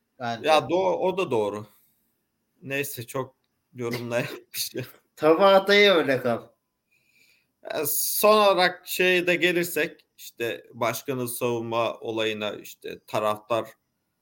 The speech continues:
Speaker 2: açıklamasına falan gelirsek, ya orada da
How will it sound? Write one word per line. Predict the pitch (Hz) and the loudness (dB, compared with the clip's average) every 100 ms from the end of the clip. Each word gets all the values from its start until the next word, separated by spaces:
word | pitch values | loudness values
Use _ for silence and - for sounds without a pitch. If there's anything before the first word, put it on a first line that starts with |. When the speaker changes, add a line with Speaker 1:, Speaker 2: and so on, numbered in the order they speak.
| _ | _
Speaker 2:
açıklamasına | 123 120 - - 117 113 - 107 110 | -12 -10 -12 -10 -8 -8 -8 -8 -4
falan | 120 117 120 | -2 -2 0
gelirsek, | 143 117 - 151 156 _ _ _ _ _ _ _ _ _ _ _ _ _ _ _ _ - | -2 -2 -6 -8 -8 _ _ _ _ _ _ _ _ _ _ _ _ _ _ _ _ -10
ya | 127 117 127 | -2 0 0
orada | 165 | 0
da | 185 | -4